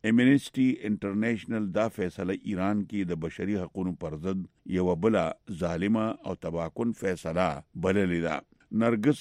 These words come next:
محمدي دا وخت په بدنام ایون جیل کې ساتلی شوې ده. دې ته د نظر مسله پیښه ده او د سترګو د ماهرانو، ډاکټرانو د علاج ورته اجت دی،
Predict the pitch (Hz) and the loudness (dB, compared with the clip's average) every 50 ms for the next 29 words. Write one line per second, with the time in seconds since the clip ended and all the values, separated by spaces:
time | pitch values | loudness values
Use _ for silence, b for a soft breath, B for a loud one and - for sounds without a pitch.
0 | - 131 127 117 117 113 110 107 107 107 113 120 107 98 - - - 104 87 113 | 0 0 2 2 4 4 4 4 4 4 4 4 2 2 0 -4 -8 -6 0 4
1 | 120 123 123 120 120 113 - 76 - _ _ - - 98 87 85 95 90 87 95 | 4 6 6 4 2 0 0 -6 -14 _ _ -4 -2 -2 2 2 0 0 2 2
2 | 104 117 120 117 117 98 - _ _ - 90 87 90 90 92 110 110 107 95 85 | 2 2 2 0 0 -2 -4 _ _ -2 0 2 2 2 2 2 2 2 2 2
3 | 98 110 101 92 80 - - 76 - 90 85 82 - 92 85 85 82 - - 104 | 0 0 0 0 -2 -4 -10 -8 -6 -6 -6 -4 -4 -6 -4 -4 -6 -4 -4 -2
4 | 107 113 110 110 113 110 104 92 - _ _ - - 82 80 117 127 127 - 110 | 0 2 2 2 2 2 0 -2 -4 _ _ -14 -8 0 4 4 4 4 4 2
5 | 90 87 87 - - 92 95 87 90 92 90 101 113 113 110 101 95 87 - 98 | 2 2 0 -2 -4 -6 -4 -2 0 0 2 2 2 2 2 0 -2 -2 -4 -4
6 | 90 90 95 - - 101 101 107 117 117 110 110 104 95 92 - _ _ - 90 | -2 -2 -2 -2 -2 -4 -4 -4 -2 -2 0 0 0 0 -2 -6 _ _ -8 -4
7 | 87 85 82 85 80 - - - 107 107 101 98 104 104 92 92 90 90 87 87 | -4 -2 -2 -4 -6 -6 -4 -2 -2 -2 0 0 0 0 0 0 -2 -2 -2 -4
8 | 85 82 90 85 92 98 107 104 98 90 87 85 85 - - - 85 90 95 98 | -4 -6 -4 -4 -2 -2 -2 -2 -4 -4 -4 -6 -6 -8 -10 -8 -6 -4 -4 -2
9 | 95 95 85 85 - - 85 82 87 95 101 101 95 85 - _ _ - 90 85 | -4 -4 -4 -6 -6 -6 -6 -4 -2 0 0 0 -2 -4 -10 _ _ -8 -6 -6
10 | 78 - - 78 - - 90 78 82 101 107 _ _ _ - 117 | -6 -6 -8 -8 -6 -6 -8 -4 -2 -2 -2 _ _ _ -4 -2